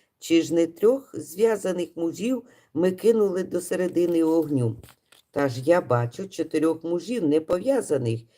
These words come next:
що ходять посеред вогню, і шкоди їм нема, а вигляд того четвертого подібний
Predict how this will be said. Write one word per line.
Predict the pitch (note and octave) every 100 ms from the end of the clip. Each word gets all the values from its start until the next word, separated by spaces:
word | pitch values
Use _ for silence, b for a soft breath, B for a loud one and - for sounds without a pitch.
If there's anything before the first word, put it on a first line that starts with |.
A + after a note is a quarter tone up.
| b b
що | b - F#3
ходять | F3+ F#3+ F3+ D#3 -
посеред | D#3+ - E3 D#3+ D#3+
вогню, | D#3 D3 C3 G#2 _ _ _ _
і | - F3
шкоди | - - - E3
їм | C#3+ D3+
нема, | D3 C3+ A#2+ A2 - _
а | B2+ C3+
вигляд | C#3+ G3+ G3 C#3 C3 -
того | F#3 D3+ C3+
четвертого | - A#2+ D#3+ A#3 - D#3+ C#3+
подібний | C3+ C#3 C3 E3 C3+ B2+ A#2